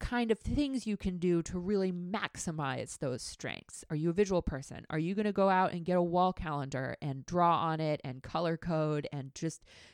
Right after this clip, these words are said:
give yourself the beautiful art that you need to motivate getting through your day? Or are you an auditory learner? Maybe you didn't know you were an auditory learner. Maybe you're gonna go out and get an Audible subscription and learn a ton from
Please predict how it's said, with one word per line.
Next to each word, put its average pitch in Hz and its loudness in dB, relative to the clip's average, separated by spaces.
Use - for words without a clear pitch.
give 233 0
yourself 180 2
the 160 2
beautiful 208 2
art 160 2
that - -2
you 156 -6
need 147 -4
to 165 -2
motivate 170 0
getting 151 -2
through 147 -4
your 156 0
day? 269 2
Or 160 4
are 170 -2
you 170 0
an 190 -6
auditory 226 -2
learner? 127 -6
Maybe 180 0
you 220 4
didn't 269 0
know 359 6
you 240 4
were 135 0
an 131 -6
auditory 127 -8
learner. - -8
Maybe 196 0
you're 247 -2
gonna 262 -2
go 269 2
out 285 2
and 269 -8
get 269 -2
an 277 -6
Audible 262 4
subscription 143 -6
and 165 -4
learn 233 0
a 269 -2
ton 226 -2
from 214 -6